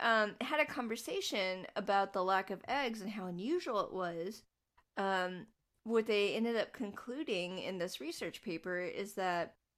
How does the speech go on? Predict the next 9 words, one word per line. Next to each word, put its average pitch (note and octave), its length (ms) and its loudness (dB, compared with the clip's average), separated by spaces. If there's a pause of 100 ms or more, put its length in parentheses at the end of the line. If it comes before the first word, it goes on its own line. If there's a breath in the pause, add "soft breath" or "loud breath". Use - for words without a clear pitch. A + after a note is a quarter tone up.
(2500)
um, G3+ 460 0 (920)
it A3 120 6
is G#3 200 6
likely, G#3+ 800 0 (1160)
first G#3+ 240 2
off, G#3 180 6
her F#3 440 -2
flea G#3 320 2
was, F3 460 -2